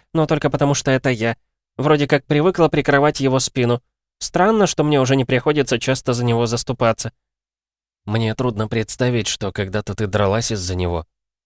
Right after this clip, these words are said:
пробормотала Ария, пытаясь вообразить себе эту картину и терпя неудачу. «О, он никогда в этом не нуждался и всегда ворчал по этому поводу,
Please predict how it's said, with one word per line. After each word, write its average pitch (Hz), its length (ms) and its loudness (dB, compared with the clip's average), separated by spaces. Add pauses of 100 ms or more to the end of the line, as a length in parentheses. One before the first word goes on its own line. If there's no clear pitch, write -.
пробормотала 92 680 2
Ария, 92 280 0
пытаясь 87 460 -2
вообразить 87 680 0
себе 87 300 -2
эту 85 180 -4
картину 87 500 -2
и 82 60 -2
терпя 82 320 -4
неудачу. 80 580 -2 (760)
«О, 214 420 6
он 220 140 4
никогда 214 380 2
в - 20 2
этом 214 200 4
не 208 80 6
нуждался 202 560 4
и 185 60 2
всегда 190 360 0
ворчал 190 400 2
по - 80 -2
этому 160 360 4
поводу, 151 520 2